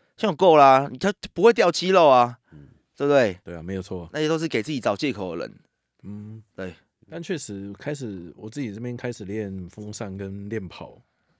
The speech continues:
Speaker 3: 确实整体恢复上是好很多的，而且
Speaker 1: 没错。
Speaker 3: 身心状况也是比较好的。
Speaker 2: 嗯。
Speaker 1: 对，会比较健康，你会知道自己变健康了啦。
Speaker 2: 嗯。
Speaker 3: 嗯。
Speaker 1: 对，这个会有差。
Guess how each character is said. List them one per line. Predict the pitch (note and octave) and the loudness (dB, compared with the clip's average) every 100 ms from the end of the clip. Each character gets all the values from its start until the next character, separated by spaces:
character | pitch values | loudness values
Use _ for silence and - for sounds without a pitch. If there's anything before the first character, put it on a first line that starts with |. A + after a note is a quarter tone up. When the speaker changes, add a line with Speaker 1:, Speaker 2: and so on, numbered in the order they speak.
| _ _ _ _ _ | _ _ _ _ _
Speaker 3:
确 | - G#2+ | -10 -10
实 | - C#2 C#2 C2 _ _ | -10 -18 -20 _ _ _
整 | A2 A2+ | -10 -8
体 | A#2 F2 | -8 -8
恢 | G#2+ G2 | -6 -6
复 | G2+ | -8
上 | F2+ F#2 | -12 -12
是 | F2 D#2+ | -14 -16
好 | - D#2 | -16 -16
很 | E2+ D2+ | -16 -18
多 | D2 B1 | -18 -20
的， | - _ _ | -20 _ _
而 | G2 | -14
且 | G2 | -14
Speaker 1:
没 | |
错。 | - A#2+ E2+ _ _ | -10 -8 -8 _ _
Speaker 3:
身 | _ A#2 A#2 | _ -12 -10
心 | A2+ | -8
状 | A2 G2+ | -8 -8
况 | G2 F#2 | -10 -12
也 | |
是 | E2 | -14
比 | F2 | -18
较 | D#2+ | -18
好 | E2 E2 | -20 -20
的。 | _ | _
Speaker 2:
嗯。 | F2 D#2 | -20 -10
Speaker 1:
对， | G#2 | -10
会 | F#2+ D3 | -6 -4
比 | |
较 | C3+ | -2
健 | B2 A#2+ | -2 -4
康， | G#2 G2 G#2 | -4 -6 -2
你 | C#3+ | -2
会 | |
知 | F#3+ F#3 | 0 4
道 | F3+ | 4
自 | E3+ | 2
己 | A2+ | -2
变 | D3+ | -2
健 | C3+ B2 | -2 -2
康 | A2 | -4
了 | G2+ | -4
啦。 | E2 - _ | -6 -8 _
Speaker 2:
嗯。 | E2+ D#2 | -20 -16
Speaker 3:
嗯。 | F#2 D#2+ _ | -16 -18 _
Speaker 1:
对， | _ F2 F2 _ _ - | _ -18 -18 _ _ -6
这 | B2 | 0
个 | |
会 | A#2 | 0
有 | F#2+ | -2
差。 | - C2+ - | -8 -12 -14